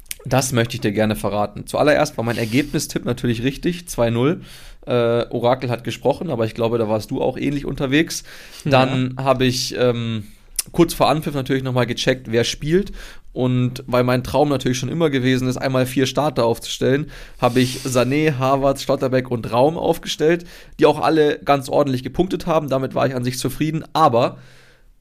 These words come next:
Speaker 1: Bench, ich habe eine Kickbase-Krankheit.
Speaker 2: Oh
Speaker 1: Ich
Speaker 2: Gott.
Speaker 1: habe festgestellt, ich habe eine Kickbase-Krankheit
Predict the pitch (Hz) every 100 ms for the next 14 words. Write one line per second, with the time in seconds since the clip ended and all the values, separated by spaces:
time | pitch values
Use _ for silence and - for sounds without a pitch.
0 | - 135 147 - - - 135 131 - 127
1 | 127 - 120 113 - 113 104 107 107 -
2 | - - - - - - - - 123 117
3 | 143 - 160 - 165 - 160 151 - -
4 | 127 127 123 160 - 147 - 143 139 135
5 | 131